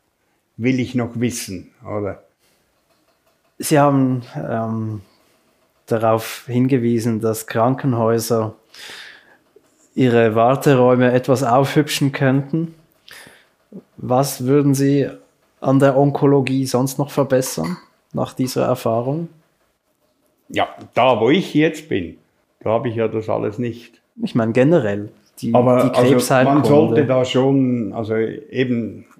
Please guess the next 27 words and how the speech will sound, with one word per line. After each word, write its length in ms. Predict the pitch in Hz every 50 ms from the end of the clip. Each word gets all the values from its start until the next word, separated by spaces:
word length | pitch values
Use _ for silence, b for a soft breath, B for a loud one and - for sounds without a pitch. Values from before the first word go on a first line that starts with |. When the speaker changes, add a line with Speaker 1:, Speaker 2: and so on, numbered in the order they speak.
| _ _ _ -
Speaker 1:
in 180 | 107 120 117
den 100 | 117 113 110
Krankenhäusern, 880 | - 113 117 135 135 - 127 123 117 113 117 117 110 117 113 113 - b b b b b b b b b b b b b
dass 180 | - - 104 117
man 180 | 120 110 113 110
diese 300 | 117 127 143 127 131 135
Patienten, 800 | - - 131 127 - - 104 98 95 92 87 - 92 95 92 -
die 140 | 110 107
sind 260 | 95 - 113 113 110 104
ja 140 | 104 104
eigentlich 360 | 110 113 110 107 110 98 98 101
alle, 540 | 101 110 120 127 127 120 120 120 117 107 104 101 101 101 - -
also 260 | - - - 101 - _ _ _ _ _ _ _ _ _ _ _ _ _ _ -
gut, 300 | - 127 135 147 - 113
es 120 | 107 -
gibt, 460 | - 131 139 139 - - - - - -
äh, 480 | 107 113 113 107 107 110 110 104 104
sehr 300 | 104 - - 117 123 120
gute 380 | 117 - 123 127 127 127 - 117
Erfolgsaussichten 1000 | 117 110 107 113 120 120 - - 113 107 110 110 - 117 113 104 - - 110 104
bei 300 | 107 101 107 107 104 101
Krebs, 600 | - - - 107 110 117 127 123 - - - -
bei 280 | - 104 107 107 104
diversen 560 | 98 104 107 104 101 110 120 127 127 135 127 -
Krebs, 400 | - 120 123 127 123 - - -
äh, 400 | 120 120 120 117 113 117 117 117 b b b b b b b b b b b b b b b b b _ _ _ _ -
Erkrankungen. 1000 | - - - 113 113 120 135 - - 120 120 127 123 123 123 120 113 - -